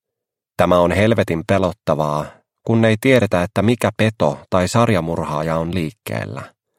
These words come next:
Kyllä poliisin pitäisi nyt tehdä enemmän." Niinpä. Tuo viimeinen lause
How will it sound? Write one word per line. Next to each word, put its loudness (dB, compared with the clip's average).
Kyllä 2
poliisin 2
pitäisi -2
nyt -4
tehdä 0
enemmän." -4
Niinpä. 2
Tuo 4
viimeinen 0
lause 0